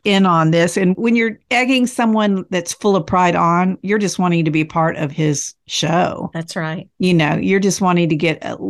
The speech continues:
Speaker 1: glean a little bit of that pride.
Speaker 2: That's
Speaker 1: So
Speaker 2: right.
Speaker 1: it's pretty disgusting, but we will find out really quickly how it kind of goes awry. <laughs>
Speaker 2: Yes.
Speaker 1: You know, in
Speaker 2: Yes.
Speaker 1: Dining with the King, I read something too on that, which was kind of interesting, is most kings ate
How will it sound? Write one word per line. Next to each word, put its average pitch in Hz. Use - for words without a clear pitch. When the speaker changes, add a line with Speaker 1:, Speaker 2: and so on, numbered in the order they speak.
Speaker 1:
glean 185
a 165
little 185
bit 165
of 151
that 147
pride. 165
Speaker 2:
That's -
Speaker 1:
So 214
Speaker 2:
right. 180
Speaker 1:
it's 175
pretty 214
disgusting, 175
but 170
we 160
will 180
find 165
out 165
really 156
quickly 165
how 147
it -
kind 156
of 165
goes 156
awry. 151
<laughs> -
Speaker 2:
Yes. 170
Speaker 1:
You 240
know, 233
in -
Speaker 2:
Yes. 202
Speaker 1:
Dining 359
with 285
the 254
King, 233
I 196
read 190
something 196
too 185
on 170
that, 165
which 180
was 170
kind 180
of 170
interesting, 175
is 165
most 196
kings 196
ate 175